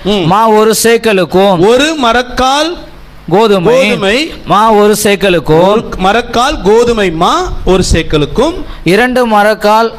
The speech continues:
Speaker 2: வார்கோதுமை ஒரு சேக்கலுக்கும் விற்கப்படும் என்று
Speaker 1: ம்.
Speaker 2: கர்த்தர் சொல்லுகிறார் என்றான்.
Speaker 1: இப்போ எலிசா சொல்றாரு, பஞ்சம், ஜனம் எல்லாரும்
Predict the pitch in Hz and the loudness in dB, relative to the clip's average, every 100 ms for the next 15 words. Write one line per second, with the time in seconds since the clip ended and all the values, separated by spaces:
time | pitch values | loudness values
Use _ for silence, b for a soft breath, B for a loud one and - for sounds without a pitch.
0 | - 156 208 220 208 202 196 180 185 208 | -4 0 0 0 0 0 0 0 -2 -4
1 | - B B 160 196 226 - 240 226 214 | -10 B B 0 0 0 0 0 2 0
2 | 202 214 196 - 220 190 208 190 160 147 | 0 0 -2 -2 -2 0 -2 -2 -2 0
3 | 160 180 190 175 196 156 170 185 247 214 | 2 2 0 -2 -2 -2 -2 -2 -4 -2
4 | 214 202 208 208 202 190 165 160 160 143 | 0 2 2 2 2 0 0 2 2 0
5 | 107 - - - 143 110 - - - - | -4 -14 -10 -4 -2 -4 -10 -16 -20 -20
6 | - 180 277 - 277 - 220 220 214 226 | -8 -4 -2 -2 0 0 0 0 2 2
7 | 190 175 240 240 139 - - - - - | 2 0 0 -4 -8 -16 -18 -18 -18 -20
8 | - - - - - - - - - - | -20 -18 -18 -18 -20 -20 -20 -20 -20 -20
9 | - - - - 220 302 277 269 294 302 | -20 -20 -10 -4 -2 -2 -2 0 -2 -4
10 | - - - 127 202 277 269 262 269 285 | -8 -14 -8 -2 -2 0 -2 0 0 0
11 | 302 311 294 277 233 190 | 0 0 0 0 0 -4